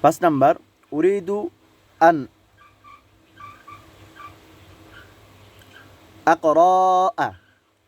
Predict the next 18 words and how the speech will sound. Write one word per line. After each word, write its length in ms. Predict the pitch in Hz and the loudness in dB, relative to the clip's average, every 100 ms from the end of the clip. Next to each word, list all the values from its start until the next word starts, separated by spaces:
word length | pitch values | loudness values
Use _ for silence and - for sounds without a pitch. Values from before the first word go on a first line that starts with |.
| _ 147 | _ -6
উরিদু 420 | 160 196 175 - | -4 -4 -4 -4
আন 280 | 170 175 202 - _ | 0 0 -2 -16 _
আকরা, 500 | 160 - 143 143 165 180 180 180 185 180 _ _ _ _ _ _ _ _ _ _ _ _ _ - | -6 -4 -4 2 2 2 2 0 0 -2 _ _ _ _ _ _ _ _ _ _ _ _ _ -4
আমি 180 | 147 165 | -2 0
পড়তে 320 | 156 147 170 | -2 -4 -4
চাই। 260 | 156 143 110 - - - - _ - | -2 -4 -6 -10 -20 -20 -20 _ -6
উরিদু 580 | 147 160 208 175 156 185 _ - | 0 2 2 0 -2 -2 _ -6
আন 220 | 143 190 - _ - | -4 -4 -10 _ -6
আকরা, 480 | 151 147 147 160 170 170 175 - - _ _ | -4 -2 0 2 2 2 0 -4 -10 _ _
আমি 120 | 139 156 | -14 -12
পড়তে 280 | 139 - 135 | -14 -14 -16
চাই। 240 | - 101 - _ - _ _ _ _ - - - | -14 -18 -18 _ -20 _ _ _ _ -20 -18 -6
এখানে 240 | 127 160 | 0 2
উচ্চারণও 500 | 175 160 160 147 156 | 2 -2 -2 0 0
দেওয়া 280 | 151 139 123 | 0 0 0
আছে, 280 | 120 180 208 | -4 -8 -10
আপনারা 320 | 131 131 131 120 | -10 -8 -6 -4
যারা 360 | 123 127 127 | -2 -2 -4